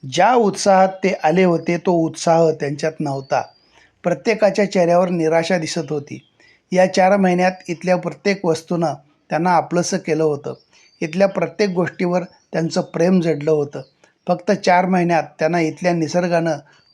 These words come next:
भरभरून प्रेम दिलं होतं. इथून जायलाच त्यांना नकोसं वाटत होतं. त्यांना देवाच्या कृपेनं वर्षाची कमाई करून दिली होती, ज्या देवाची त्यांना पुरती ओळखही झाली नव्हती.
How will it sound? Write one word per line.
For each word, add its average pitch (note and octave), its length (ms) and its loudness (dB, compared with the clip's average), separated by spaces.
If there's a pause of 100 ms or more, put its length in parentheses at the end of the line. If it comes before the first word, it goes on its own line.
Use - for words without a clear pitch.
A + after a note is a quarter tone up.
भरभरून E3+ 520 2
प्रेम E3+ 360 -2
दिलं D#3 200 0
होतं. C#3+ 280 -4 (520)
इथून G3+ 480 0
जायलाच E3 560 2
त्यांना F3 180 2
नकोसं E3+ 420 -2
वाटत D3 340 -4
होतं. C3 240 -10 (560)
त्यांना F3 240 2
देवाच्या E3+ 440 0
कृपेनं F3 480 -4 (380)
वर्षाची D#3+ 460 -2
कमाई E3+ 400 0
करून E3 320 -4
दिली D3 220 -6
होती, C#3 360 -6 (720)
ज्या F3+ 240 4
देवाची F3 480 2
त्यांना F3 300 -2
पुरती E3+ 380 -6 (120)
ओळखही F#3+ 480 2
झाली E3+ 240 0
नव्हती. D#3 500 -2